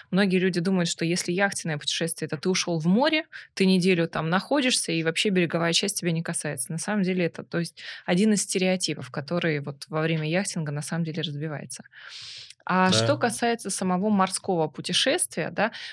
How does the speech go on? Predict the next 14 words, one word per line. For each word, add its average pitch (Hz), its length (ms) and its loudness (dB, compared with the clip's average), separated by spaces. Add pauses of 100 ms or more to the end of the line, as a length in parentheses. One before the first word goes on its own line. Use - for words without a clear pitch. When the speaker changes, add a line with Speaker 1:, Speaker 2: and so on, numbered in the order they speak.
Speaker 1:
вот 175 220 -2 (140)
какие 226 420 2
есть 185 360 0 (160)
принципы, 247 680 0
как 220 260 2
сделать 175 380 2
так, 285 160 2
чтобы 165 260 0
вот 175 240 -2
именно 170 280 4
время 160 340 2
нахождения 151 480 0
в 143 40 -4
море, 220 360 4